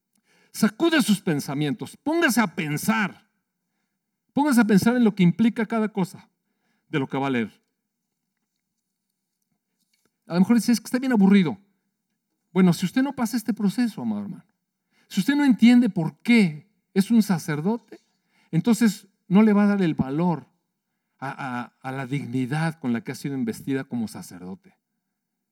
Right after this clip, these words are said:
Por eso los, los cristianos son así. Por eso la iglesia está así.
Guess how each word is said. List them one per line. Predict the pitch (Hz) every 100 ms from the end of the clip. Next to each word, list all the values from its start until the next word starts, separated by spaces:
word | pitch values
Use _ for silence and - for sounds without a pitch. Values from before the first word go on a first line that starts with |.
| _ _ _ _ _ _ _ -
Por | 170
eso | 220 208
los, | 151 -
los | 151 147
cristianos | 156 - 190 180
son | - 175
así. | 135 - 160 _ _ _ _
Por | - 208
eso | 226
la | 196
iglesia | 175 208 -
está | 165 185
así. | 165 202 170